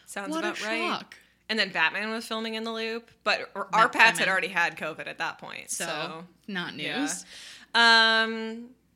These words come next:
Speaker 1: anyway, you guys are listening to the Teen Wolf Free Wolf podcast, a podcast where occasionally we talk about M T V's Teen Wolf.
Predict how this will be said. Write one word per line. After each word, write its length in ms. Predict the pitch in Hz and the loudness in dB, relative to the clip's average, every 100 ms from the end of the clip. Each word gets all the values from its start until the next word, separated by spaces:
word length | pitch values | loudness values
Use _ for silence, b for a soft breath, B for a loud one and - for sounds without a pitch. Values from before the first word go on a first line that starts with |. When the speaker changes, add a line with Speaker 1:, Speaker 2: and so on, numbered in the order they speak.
| - | -6
Speaker 1:
anyway, 380 | - 539 262 202 | -2 0 4 4
you 100 | 233 | 4
guys 120 | 277 | 0
are 60 | 285 | 0
listening 260 | 277 285 262 | -2 -4 -6
to 40 | |
the 100 | 254 | -6
Teen 220 | 254 262 | -4 -2
Wolf 140 | 262 262 | -2 -2
Free 140 | 262 | -2
Wolf 180 | 254 247 | -2 0
podcast, 480 | 262 302 269 190 - | 2 2 2 -2 -2
a 40 | |
podcast 520 | 226 208 208 226 220 | 0 0 2 0 0
where 100 | 208 | -2
occasionally 580 | 202 190 185 196 196 190 | -2 0 -2 -2 -6 -8
we 140 | 185 185 | -6 -4
talk 240 | 185 180 | -2 -2
about 260 | 185 180 - | -2 -2 0
M 140 | 170 | -4
T 160 | 175 180 | -6 -8
V's 220 | 185 185 | -6 -6
Teen 260 | 233 240 | -2 -2
Wolf. 380 | 208 120 104 - | -2 -8 -10 -12